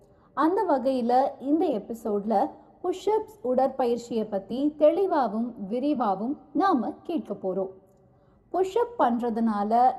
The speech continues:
நம்மளோட மேல் உடம்பும் ஒட்டுமொத்த உடலோட வலிமையும் மேம்படும்.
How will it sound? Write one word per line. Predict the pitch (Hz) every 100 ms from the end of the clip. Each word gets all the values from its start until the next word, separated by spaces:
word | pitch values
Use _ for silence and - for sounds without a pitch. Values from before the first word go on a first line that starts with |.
| 254
நம்மளோட | 247 254 247 240 247
மேல் | 240 254 285 349
உடம்பும் | 302 220 220 214 214 226 262
ஒட்டுமொத்த | - 277 - 427 403 370 - 330 - 233
உடலோட | 254 262 247 233 240
வலிமையும் | 190 214 269 269 214 208 415
மேம்படும். | 427 320 214 175 185